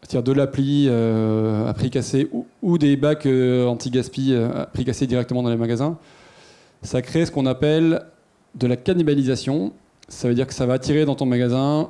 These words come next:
des populations qui viennent faire que les bonnes affaires, sur lesquelles t'as pas de marge, et qui, euh, et qui du coup n'achètent plus à taux plein les produits sur lesquels, euh, tu, tu, tu fais ton, ton business, quoi. Donc, euh, il y a une partie des directeurs de magasins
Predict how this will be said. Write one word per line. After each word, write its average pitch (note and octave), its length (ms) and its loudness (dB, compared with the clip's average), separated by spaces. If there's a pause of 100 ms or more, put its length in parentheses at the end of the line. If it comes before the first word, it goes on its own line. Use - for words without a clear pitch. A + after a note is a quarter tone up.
des C3 100 -4
populations B2 480 -2
qui C3 140 -4
viennent A#2 180 0
faire C3+ 160 -4
que - 80 -4
les B2+ 100 2
bonnes B2 200 0
affaires, C3+ 340 -2 (840)
sur - 160 -6
lesquelles A#2+ 240 -2
t'as A#2 80 -2
pas B2 120 -2
de A#2+ 60 0
marge, B2+ 260 -2 (580)
et B2+ 60 -4
qui, B2+ 360 -2
euh, A2 840 -2 (340)
et - 60 -6
qui - 120 -16
du B2 80 -2
coup D#3+ 80 2
n'achètent C3+ 300 0
plus F3 320 2
à C3 80 -2
taux C#3 140 -2
plein D3+ 400 0 (180)
les C3 100 -2
produits C3 380 0
sur B2+ 120 -2
lesquels, C3+ 300 0
euh, A2+ 260 0
tu, - 220 -14
tu, - 320 -16
tu - 80 -16
fais B2+ 140 -6
ton, A2+ 240 -4
ton B2 160 -8
business, A2 320 -6
quoi. C3+ 120 -14
Donc, D3 220 -12
euh, C3+ 60 -4 (1200)
il C3 80 -2
y D3 60 4
a - 20 4
une D3 120 2
partie G3 240 2
des E3 120 4
directeurs D3 320 2
de C#3+ 80 2
magasins C#3+ 460 2